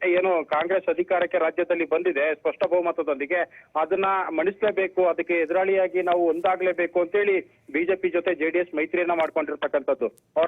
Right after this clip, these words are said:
ಮೊದಲ ಟಾರ್ಗೆಟ್ ಇರ್ತಕ್ಕಂಥದ್ದೇ ಮಂಡ್ಯ ಅಂತ, ಮಂಡ್ಯ ಕ್ಷೇತ್ರವನ್ನ, ಆ, ತಮ್ಮ ವಶಕ್ಕೆ ತಗೊಳ್ಬೇಕು. ಯಾಕಂತ ಹೇಳಿದ್ರೆ, ಆಮ್, ಈ ಹಿಂದೆ ಈ ಮಂಡ್ಯ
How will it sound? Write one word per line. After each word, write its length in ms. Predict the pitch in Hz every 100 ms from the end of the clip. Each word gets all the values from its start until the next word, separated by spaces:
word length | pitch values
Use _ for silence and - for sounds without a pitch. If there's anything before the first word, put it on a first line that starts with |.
| 170
ಮೊದಲ 340 | 151 165 196
ಟಾರ್ಗೆಟ್ 420 | 196 175 180 185
ಇರ್ತಕ್ಕಂಥದ್ದೇ 680 | 180 180 175 175 175 170 202
ಮಂಡ್ಯ 300 | 185 160 175
ಅಂತ, 220 | 180 175
ಮಂಡ್ಯ 460 | 170 165 156 156 170
ಕ್ಷೇತ್ರವನ್ನ, 500 | 170 170 170 165 170 170 147 _ _
ಆ, 40 | 151
ತಮ್ಮ 240 | 147 160
ವಶಕ್ಕೆ 360 | 151 139 190 185
ತಗೊಳ್ಬೇಕು. 520 | 180 160 151 151 180
ಯಾಕಂತ 320 | 175 160 151
ಹೇಳಿದ್ರೆ, 580 | 165 170 175 156 - _ - 151
ಆಮ್, 160 | 147 147
ಈ 120 | 160
ಹಿಂದೆ 400 | 190 202 196 175
ಈ 60 |
ಮಂಡ್ಯ 300 | 156 156 175